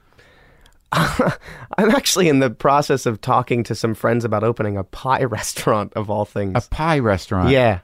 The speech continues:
Speaker 2: Uh-huh.
Speaker 1: Not here, though. It would be, it would be in Austin, Texas.
Speaker 2: Sure. You wanna, you wanna make it, uh, very special pies.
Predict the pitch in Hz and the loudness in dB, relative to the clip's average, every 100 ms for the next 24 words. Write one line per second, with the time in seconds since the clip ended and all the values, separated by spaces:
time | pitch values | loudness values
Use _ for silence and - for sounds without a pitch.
0 | - 113 120 131 139 _ 131 160 180 135 | -2 0 2 0 -2 _ 2 2 2 2
1 | 147 127 107 101 92 90 120 113 120 123 | 4 4 2 0 -2 -4 -2 0 -2 -2
2 | 117 113 - 123 107 117 107 - 110 - | -2 -2 -2 -4 -4 -2 -2 -2 -2 -2
3 | 101 98 101 - 98 - - _ - - | -6 -6 -8 -8 -12 -12 -18 _ -12 0
4 | 131 113 95 110 120 113 90 110 113 107 | 2 2 2 2 2 2 2 0 2 2
5 | 107 - 101 78 104 95 92 69 87 117 | 2 2 -2 -2 0 4 4 2 0 0
6 | 110 - 123 - 92 - 95 85 80 76 | 0 -2 -2 -2 -4 -2 0 2 0 -4
7 | - | -10